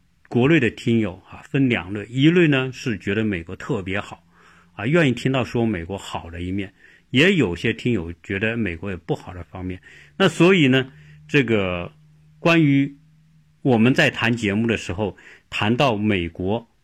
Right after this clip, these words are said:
不好的地方的时候呢，很多听友有点不乐意啊，很多听友就会以各种，包括说用各种非常恶劣的评价来对待我们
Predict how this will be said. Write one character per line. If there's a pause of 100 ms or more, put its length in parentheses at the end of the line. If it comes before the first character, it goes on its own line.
(260)
不
好
的
地
方
的
时
候
呢， (240)
很
多
听
友
有
点
不
乐
意 (240)
啊， (220)
很
多
听
友
就
会
以
各
种， (300)
包
括
说
用 (380)
各
种
非
常 (200)
恶
劣
的
评
价
来
对
待
我
们